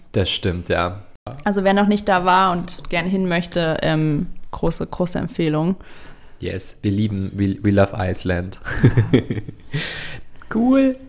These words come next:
Speaker 2: Dann bin
Speaker 1: Manch-,
Speaker 2: ich wieder dran,
Speaker 1: ja,
Speaker 2: oder?
Speaker 1: du bist dran. Let's go. Oh, wir haben noch so viele Zettel, Maxi.
Speaker 2: Beste Serie zwanzig zwanzig?
Speaker 1: Ja.
Speaker 2: Uh, das ist schwierig. Mm.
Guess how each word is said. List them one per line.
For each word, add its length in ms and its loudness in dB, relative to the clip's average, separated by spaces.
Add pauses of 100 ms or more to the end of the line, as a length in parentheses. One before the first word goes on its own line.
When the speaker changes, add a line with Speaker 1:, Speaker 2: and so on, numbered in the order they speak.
(120)
Speaker 2:
Dann 180 -2
bin 80 2
Speaker 1:
Manch-, 120 6
Speaker 2:
ich 40 0
wieder 160 6
dran, 200 6
Speaker 1:
ja, 180 10
Speaker 2:
oder? 100 8
Speaker 1:
du 60 10
bist 160 4
dran. 320 6
Let's 240 -6
go. 340 4 (920)
Oh, 100 0
wir 80 6
haben 100 2
noch 120 0
so 80 -6
viele 240 -4
Zettel, 300 -2
Maxi. 560 -2 (1200)
Speaker 2:
Beste 460 -2
Serie 640 0
zwanzig 680 -8 (200)
zwanzig? 720 -8
Speaker 1:
Ja. 560 -2 (1000)
Speaker 2:
Uh, 80 0
das 160 -2
ist 100 -2
schwierig. 600 -2 (260)
Mm. 800 6